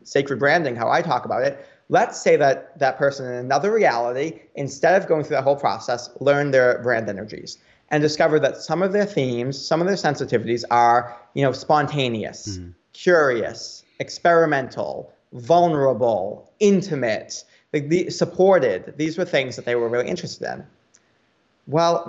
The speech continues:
Speaker 1: now it's pretty clear why they loved working with friends and family. They could spontaneously support those they're intimate with,
Speaker 2: Mm.
Speaker 1: be vulnerable themselves, and experiment and get curious about what's gonna work. The second we take the spontaneity out by working with random people,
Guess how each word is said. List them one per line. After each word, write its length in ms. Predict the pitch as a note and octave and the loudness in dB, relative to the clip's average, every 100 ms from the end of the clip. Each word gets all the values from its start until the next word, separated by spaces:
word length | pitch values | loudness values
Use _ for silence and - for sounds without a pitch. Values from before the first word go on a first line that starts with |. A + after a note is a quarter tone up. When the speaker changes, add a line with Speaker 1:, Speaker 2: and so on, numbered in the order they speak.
| C#3+ | -6
Speaker 1:
now 180 | E3+ | -2
it's 160 | F#3 - | -4 -6
pretty 340 | - - E3+ | -12 -4 -4
clear 400 | A3 - F3 G3+ | -4 0 4 4
why 360 | B2 A#2 B2+ D3+ | 4 4 2 2
they 140 | C3+ | 0
loved 360 | B2 A#2 B2+ A#2+ | 0 2 0 0
working 400 | A#2 A#2 B2+ A#2 | -4 -4 -6 -4
with 300 | A2+ A2+ - | -4 -4 -6
friends 260 | - A#2+ A2+ | 0 0 -2
and 100 | A2 | 0
family. 480 | D#3 F#3 C#3 D#3 - - | 0 2 0 -2 -8 0
They 200 | D3 D#3 | 4 4
could 280 | D3+ D#3 D3+ | 2 0 0
spontaneously 1040 | - C3+ C3 - C3+ C3 C3+ C3+ F3+ G3+ | 0 0 0 -4 -4 0 -2 0 2 2
support 600 | G3+ F#3+ C#3 B2 D#3+ - | 0 0 4 6 4 2
those 260 | B2 B2 C3+ | 0 0 0
they're 100 | E3 | 0
intimate 380 | A#2+ A#2+ A#2 | 0 -6 -4
with, 300 | A2 C#3+ - - | 0 0 0 -6
Speaker 2:
Mm. 280 | A#2+ A2 G2+ | -6 -4 0
Speaker 1:
be 100 | C#3+ | 0
vulnerable 460 | C3+ C#3 D3+ - - | 2 2 0 -4 -16
themselves, 480 | - - A#2+ D3 | -8 0 2 2
and 80 | F3 | -2
experiment 600 | F3 - F3+ G#3 G3+ C#3+ | -8 -2 0 2 0 -4
and 80 | C#3 | -6
get 140 | D3+ | -6
curious 420 | D3+ F3 G#3+ - D3+ | -2 -2 -2 -6 -6
about 140 | B2+ | -4
what's 180 | B2 - | -4 -4
gonna 160 | C#3 | -2
work. 360 | D3+ G3 - - _ _ _ _ _ - | 0 0 -2 -16 _ _ _ _ _ -4
The 100 | F3 | 0
second 320 | A3 A3 A3 | 0 0 -2
we 80 | F3+ | -2
take 200 | F3 E3+ | -4 -8
the 60 | |
spontaneity 680 | - B2+ B2+ C3 B2 B2 B2 | -6 -4 -4 -4 -2 -2 -2
out 320 | A#2 C3+ C3 | 2 2 2
by 120 | - B2+ | 2 2
working 400 | B2 A#2+ C3+ B2 | 2 0 -2 -2
with 200 | A#2+ A#2+ | -4 -2
random 340 | B2 B2 A#2+ | -2 -2 -4
people, 460 | A#2 A2+ D#3+ G#3 | -8 0 2 2